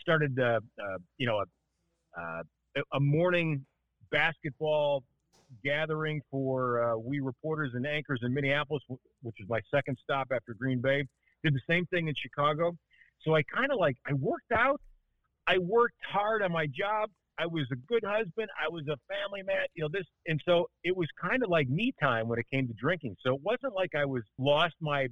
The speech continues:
mind, so to speak, uh, like, "Okay, now the number one focus is drinking." It was more like, "I deserve this, so I'm going to have this, and nobody's going to stop me." And for the, for, I, I would say for the first two decades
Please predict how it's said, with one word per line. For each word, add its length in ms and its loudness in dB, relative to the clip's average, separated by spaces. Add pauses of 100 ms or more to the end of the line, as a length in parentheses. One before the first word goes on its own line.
(240)
mind, 640 0
so 120 -2
to 100 -2
speak, 340 -2 (400)
uh, 400 -2 (120)
like, 200 0
"Okay, 320 2 (420)
now 300 2
the 100 0
number 200 0
one 220 0
focus 400 -2
is 120 -6
drinking." 460 -4 (180)
It 80 -2
was 160 0
more 180 2
like, 220 0 (200)
"I 100 0
deserve 500 -2
this, 220 -2 (720)
so 240 0 (100)
I'm 200 -2
going 240 0
to 80 0
have 380 -2
this, 180 -4 (120)
and 120 -2
nobody's 360 2
going 160 -2
to 160 -8
stop 320 2
me." 220 -6 (720)
And 320 4
for 100 0
the, 140 0 (160)
for, 240 0
I, 180 0
I 80 4
would 180 -6
say 100 0
for 100 -4
the 80 -2
first 280 -4
two 120 0
decades 500 -2